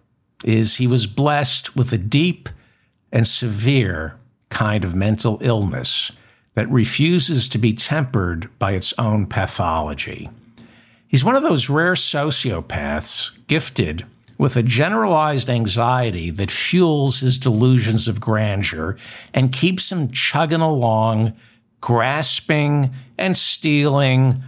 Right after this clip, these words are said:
while lying to himself and others. He is blessed in that way. Donald Trump was put on this planet to exhaust everything and everyone.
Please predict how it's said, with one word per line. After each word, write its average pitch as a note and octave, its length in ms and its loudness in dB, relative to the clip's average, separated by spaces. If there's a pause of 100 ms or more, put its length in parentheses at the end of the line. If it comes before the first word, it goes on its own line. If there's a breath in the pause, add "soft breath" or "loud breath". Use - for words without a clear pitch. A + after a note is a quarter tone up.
(140 loud breath)
while C3 200 2
lying B2 520 2
to A#2 160 -2
himself G2 680 -2
and G2+ 160 0
others. C#2 720 -2 (180)
He G#3 180 2
is A#3 180 0
blessed - 500 -2
in E2 100 -6
that C#2+ 240 -4
way. C#2 300 -4 (580 loud breath)
Donald A#3+ 440 0
Trump D#3 460 -2
was C#3+ 220 0
put F3 240 0
on C#3 180 2
this C3 160 0
planet A2+ 520 -2
to - 180 2
exhaust C3 720 2
everything E2+ 760 -2
and F#2+ 180 -2
everyone. F#2 840 -2